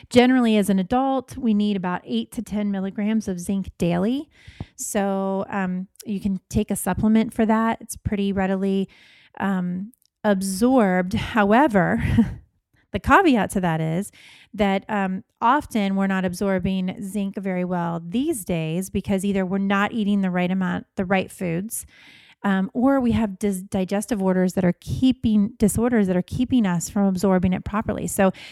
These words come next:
even if you're eating the right foods, if you're dealing with some of these digestive disorders, your, your digestive tract isn't even gonna be able to, to, um, absorb the zinc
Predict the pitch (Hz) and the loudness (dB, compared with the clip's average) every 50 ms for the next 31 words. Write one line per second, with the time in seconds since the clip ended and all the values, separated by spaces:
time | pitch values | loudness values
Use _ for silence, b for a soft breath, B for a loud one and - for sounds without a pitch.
0 | B B B 233 247 240 285 269 254 190 196 185 - - 220 214 226 233 220 208 | B B B 4 6 6 6 4 4 4 2 -2 0 0 0 2 4 4 4 4
1 | 185 185 180 185 - - - - - 202 196 233 277 277 269 - - B B B | 2 2 0 0 -2 -8 -14 0 2 4 6 6 4 2 -2 -6 -10 B B B
2 | B B B 208 190 185 196 180 185 202 202 220 240 214 202 202 196 220 220 208 | B B B 0 0 0 0 2 2 4 4 4 4 2 2 2 2 4 4 4
3 | 202 - - 208 202 196 196 196 185 - - 180 180 175 190 180 180 - - 240 | 2 2 2 0 2 2 2 0 0 0 0 0 0 2 0 0 0 0 -2 -2
4 | 214 226 254 233 - 262 254 262 269 285 285 285 - B B B B B B B | 0 0 -2 -2 0 2 2 2 4 4 2 2 0 B B B B B B B
5 | - 359 233 196 196 196 214 208 202 202 196 190 185 196 _ - - _ _ _ | -8 -6 -4 -2 2 4 6 8 8 8 6 4 2 -2 _ -18 -20 _ _ _
6 | 233 202 226 208 202 202 202 185 208 208 214 - 226 196 - - 185 180 - - | 2 4 4 4 6 2 0 2 0 0 0 0 -2 -2 0 0 0 0 0 -2
7 | 190 185 202 196 190 185 185 185 185 180 175 180 180 175 180 175 180 170 - _ | 0 2 4 4 4 4 4 4 4 4 4 4 4 4 4 2 0 -2 -4 _
8 | _ _ - - - 196 190 180 175 180 - b b b b b b b - 185 | _ _ -10 -2 0 0 2 2 0 -2 -4 b b b b b b b -4 -2
9 | 185 180 175 170 175 175 165 _ _ _ _ - _ _ _ _ _ - - _ | -2 0 0 -2 -2 -4 -6 _ _ _ _ -20 _ _ _ _ _ -20 -20 _
10 | _ _ - - _ _ - 220 196 196 185 180 214 196 202 214 202 190 180 170 | _ _ -20 -20 _ _ -6 -4 -4 -4 0 2 4 6 6 6 6 4 2 0
11 | 165 180 180 170 165 185 180 180 185 _ | 0 0 0 2 2 0 -2 -2 -4 _